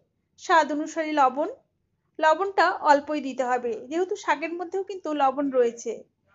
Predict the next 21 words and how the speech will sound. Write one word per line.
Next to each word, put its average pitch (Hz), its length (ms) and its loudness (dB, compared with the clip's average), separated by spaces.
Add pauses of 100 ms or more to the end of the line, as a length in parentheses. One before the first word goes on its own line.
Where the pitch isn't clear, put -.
(260)
লবণটা 359 540 4
দিয়েও 370 240 4 (1000)
খুব 403 160 -4
ভালো 349 240 2 (100)
করে 359 140 0 (100)
মিশিয়ে 330 400 -6
নিয়ে 349 160 -4 (120)
মিনিট 359 320 -8
খানেক 392 280 -6
সময় 427 260 -4
ধরে 370 240 -4 (480)
ভেজে 320 280 -6
নিতে 262 220 -8
হবে। 240 260 -4 (800)
বেগুনটা 359 460 0 (180)
বেশ 320 200 -4 (120)
হালকা 330 380 2
লালচে 302 360 0
কালার 349 280 -4 (100)
চলে 403 260 0
এলে 349 140 -2